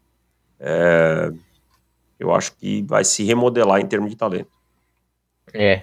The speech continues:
Speaker 2: e esse draft vai ser fundamental. Mas eu não quero ver os Bears descendo da escolha quatro, Davis.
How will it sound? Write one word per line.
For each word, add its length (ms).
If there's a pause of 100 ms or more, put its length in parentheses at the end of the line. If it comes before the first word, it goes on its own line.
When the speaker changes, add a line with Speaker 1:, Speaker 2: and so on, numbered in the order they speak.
(120)
Speaker 2:
e 560
esse 280
draft 360
vai 100
ser 140
fundamental. 840 (1400)
Mas 960 (1300)
eu 220
não 280
quero 320
ver 200
os 100
Bears 420
descendo 640
da 140
escolha 400
quatro, 460
Davis. 720